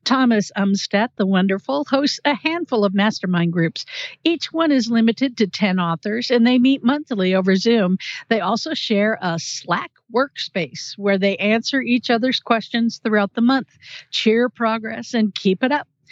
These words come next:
If you are looking for a place to connect with savvy authors, and Thomas, we'll have a link in the show notes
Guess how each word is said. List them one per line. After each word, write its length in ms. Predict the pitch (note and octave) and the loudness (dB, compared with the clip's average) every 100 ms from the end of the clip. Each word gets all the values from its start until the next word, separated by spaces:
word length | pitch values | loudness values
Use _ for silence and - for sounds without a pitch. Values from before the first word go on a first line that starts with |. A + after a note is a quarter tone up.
| - - - | -18 -16 -2
If 140 | B3+ C#4+ | 0 2
you 180 | F4 F#4+ | 0 0
are 140 | C4 | -2
looking 440 | G#3+ B3+ D4+ D#4 D#4 | 0 0 0 -2 -2
for 200 | A3 F#3+ | 0 0
a 60 | |
place 340 | E3 A3+ B3+ - | 0 0 0 0
to 120 | G#3 | -4
connect 500 | - F#3+ F#3 C4 - | 0 0 2 -2 -6
with 140 | D3 F3 | -8 -6
savvy 460 | - F#3 F3+ F3 E3 | -4 -2 0 0 -2
authors, 540 | D#3+ D#3+ B3 F4 - | -4 -4 -8 -8 -4
and 260 | G3+ G#3+ B3+ | 0 0 2
Thomas, 600 | C#4 D4 C#4 G3 - - | -2 -2 -2 -2 -4 -4
we'll 140 | A3 A#3 | 0 2
have 160 | A#3+ | 2
a 60 | A3+ | 2
link 320 | A3+ B3 - | 0 -2 -2
in 100 | B3+ | -2
the 80 | B3 | 0
show 200 | - B3+ | 0 2
notes 300 | A#3+ G3+ - | 2 0 -2